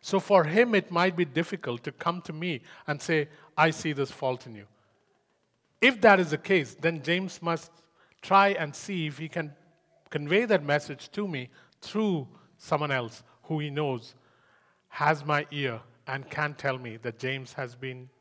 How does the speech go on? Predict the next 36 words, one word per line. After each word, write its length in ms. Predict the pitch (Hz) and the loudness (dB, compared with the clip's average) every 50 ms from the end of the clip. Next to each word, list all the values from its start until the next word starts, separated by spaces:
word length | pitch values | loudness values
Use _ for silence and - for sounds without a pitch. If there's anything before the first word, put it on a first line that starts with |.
| _ - | _ -2
done 200 | 120 131 127 127 | -2 -2 -2 -2
harm 420 | 120 117 120 127 117 117 120 117 | -6 -8 -6 -4 -4 -4 -6 -10
by 220 | 107 120 113 113 110 | -10 -8 -8 -8 -10
me. 180 | 107 107 107 _ _ _ _ _ _ _ _ _ _ _ - | -14 -20 -20 _ _ _ _ _ _ _ _ _ _ _ 8
But 180 | 170 233 254 240 | 10 10 12 10
if 180 | 240 208 160 | 8 6 6
that 220 | 147 190 185 180 170 | 4 6 6 6 4
is 160 | 165 139 135 | 2 -4 -2
not 300 | 147 151 190 226 240 202 | 4 6 8 8 8 6
the 100 | 208 185 | 2 -2
situation, 580 | - - - - 151 135 127 120 - 120 113 120 | -2 -2 -8 -4 -4 -4 -4 -6 -8 -10 -4 0
there 220 | 147 165 165 165 | 2 4 4 4
is 200 | 202 202 175 175 | 2 0 0 0
no 140 | 202 196 170 | 0 0 0
fear 440 | - - - 185 175 160 147 127 - - - - - - - | -2 -4 -2 0 2 2 2 2 -2 -6 -20 -18 -8 0 0
of 140 | 147 135 | 0 0
being 240 | 135 156 156 151 165 - | 0 -2 -2 -2 -2 -2
overbearing 520 | 160 160 160 156 143 147 143 143 143 139 | -2 0 0 0 2 4 4 4 4 2
or 260 | 135 127 131 139 131 - - - - - - - - - - | -2 -4 -4 -6 -8 -12 -16 -20 -20 -20 -20 -20 -20 -16 -10
intimidating, 720 | 180 165 156 139 165 160 151 139 127 117 110 - 165 180 - - - - - _ - | -8 -8 -6 -6 -4 -2 0 0 0 0 -2 -6 -10 -12 -12 -16 -20 -20 -20 _ -4
then 180 | - 208 202 175 | -2 -2 0 4
James, 300 | 160 190 202 208 190 - | 4 4 4 4 2 -2
the 80 | - 160 | -4 0
first 240 | - 233 240 240 | 2 2 2 2
thing 120 | 240 220 196 | 2 -2 -2
is 120 | 180 156 | -2 0
James 220 | 151 165 170 156 - | 0 -2 -2 -2 -4
comes 200 | - 165 151 - | -4 -4 -4 -6
to 80 | 160 | -8
me 120 | 156 160 151 | -6 -6 -6
and 80 | 131 | -2
talks 200 | - 147 131 - | -2 -2 -2 -2
to 80 | - 147 | -6 -12
me 100 | 127 117 | -12 -10
about 220 | 110 110 98 101 | -10 -10 -10 -12
it. 80 | 104 | -14